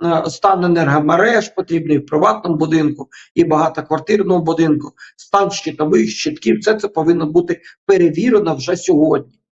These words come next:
Також в багатоквартирному будинку необхідно перевірити, а, стан мереж, теплових мереж, я маю на увазі, а, з-, мереж теплопостачання, гарячої, холодної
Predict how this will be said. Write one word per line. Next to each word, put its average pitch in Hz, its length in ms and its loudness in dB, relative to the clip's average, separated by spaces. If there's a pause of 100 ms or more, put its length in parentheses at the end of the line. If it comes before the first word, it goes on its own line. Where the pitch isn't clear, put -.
(380)
Також 190 280 0
в - 20 -2
багатоквартирному 208 880 0
будинку 175 440 0
необхідно 175 580 -2
перевірити, 190 840 0 (460)
а, 170 260 2
стан 196 380 0
мереж, 185 560 0 (240)
теплових 170 500 2
мереж, 190 420 0
я 170 80 -2
маю 160 240 0
на 160 120 0
увазі, 151 480 0 (300)
а, 156 260 0
з-, 170 180 -6
мереж 175 320 2
теплопостачання, 170 960 -2
гарячої, 175 640 -2
холодної 180 460 -2